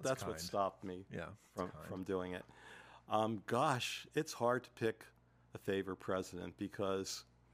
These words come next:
Speaker 2: there were so many good ones. Um, I guess I'd have to say, um, Lynn. Lynn, because Lynn was the one who put me on the first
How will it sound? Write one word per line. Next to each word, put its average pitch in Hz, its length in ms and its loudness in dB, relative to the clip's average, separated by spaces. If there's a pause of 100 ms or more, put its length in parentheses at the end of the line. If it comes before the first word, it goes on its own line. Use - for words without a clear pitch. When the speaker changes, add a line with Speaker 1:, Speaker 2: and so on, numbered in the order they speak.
(1040)
Speaker 2:
there 113 140 0
were 110 100 -2
so 123 260 0
many 131 260 0
good 110 260 2
ones. 143 420 -4 (640)
Um, 107 360 2
I 127 120 4
guess 165 300 0
I'd 214 120 0
have 185 200 0
to 160 100 -4
say, 120 500 0
um, 104 440 0 (160)
Lynn. 104 360 0 (1500)
Lynn, 117 240 0
because 101 460 -2
Lynn 120 260 2
was 117 180 2
the 113 120 2
one 107 180 2
who 104 100 -2
put - 240 -4
me 107 100 -2
on 101 220 0
the 95 80 -4
first - 540 0